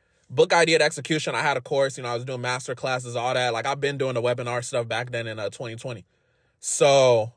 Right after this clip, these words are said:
basically, I was helping people write their books back then. This is somebody that's been following me for a minute. You know, they were following me back then when I was doing it.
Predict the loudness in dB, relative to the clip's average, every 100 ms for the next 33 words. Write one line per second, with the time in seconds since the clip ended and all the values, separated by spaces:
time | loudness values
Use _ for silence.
0 | _ _ _ _ -2 2 2 2 0 2
1 | 2 0 -2 -2 -4 0 0 0 -2 0
2 | -4 -2 -2 -2 -2 -4 -8 _ _ _
3 | -14 -10 -4 0 2 2 0 -4 -4 0
4 | 0 0 -2 -4 -4 -2 -2 -4 -4 -4
5 | -2 0 0 -2 -2 -2 -2 0 -2 -2
6 | -4 -4 -6 -4 -2 -2 -4